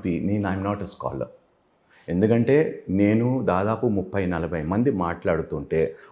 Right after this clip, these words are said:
ఒక వర్గమేమో సనాతన ధర్మం ఉండకూడదు, ఒక, ఒక వర్గం అంటే సనాతన ధర్మం, ఒక వర్గం అంటుంటే సనాతన ధర్మం వల్లనే ఇన్ని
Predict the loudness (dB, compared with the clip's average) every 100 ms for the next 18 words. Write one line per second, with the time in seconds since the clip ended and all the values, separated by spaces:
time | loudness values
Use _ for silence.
0 | 0 2 4 4 4 2 0 0 0 -2
1 | -2 -4 -4 -6 -6 -6 -4 -4 -6 -8
2 | -12 -14 -12 -12 2 4 4 0 0 0
3 | 2 -2 -4 -2 -2 -2 -4 -4 -6 -4
4 | -4 -6 -14 -18 -8 4 6 6 6 2
5 | 0 -2 -2 -2 -2 -2 -2 -2 -2 -4
6 | -2 -2 0 -2 -2 -4 -4 -2 0 0
7 | -2